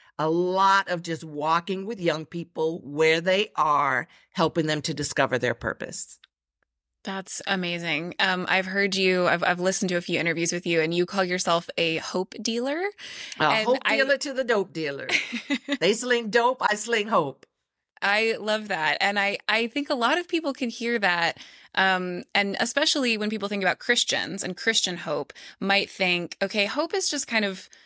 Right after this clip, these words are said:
Speaker 2: this idea. It's pretty meaningless to address material conditions, uh, poverty, systemic injustice." And so really that's just kind of, like, a nice idea, but it doesn't really have anything to do with changing those material conditions.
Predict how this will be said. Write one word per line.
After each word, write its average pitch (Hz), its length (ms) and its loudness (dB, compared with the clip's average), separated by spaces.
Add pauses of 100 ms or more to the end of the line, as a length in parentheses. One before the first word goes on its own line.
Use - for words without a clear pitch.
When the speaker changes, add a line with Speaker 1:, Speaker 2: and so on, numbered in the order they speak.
(160)
Speaker 2:
this - 180 0
idea. 175 640 2
It's 175 180 -2
pretty 269 180 0
meaningless 180 640 0
to 175 120 -2
address 165 500 2
material 170 480 0
conditions, 156 880 -4 (120)
uh, 156 180 -2
poverty, 220 540 0
systemic 165 440 -8
injustice." 190 800 0 (360)
And 208 180 2
so 196 440 4
really 240 300 4
that's 185 220 2
just 202 140 -2
kind 208 140 -2
of, 180 100 -4
like, 160 320 0
a 202 60 -2
nice 247 200 2
idea, 180 300 4
but 170 120 2
it - 80 0
doesn't 165 240 -2
really 165 200 0
have 170 120 -2
anything 165 280 -4
to - 140 -10
do 165 160 -4
with 160 120 -6
changing 165 360 -6
those 151 180 -6
material 160 360 -6
conditions. - 600 -6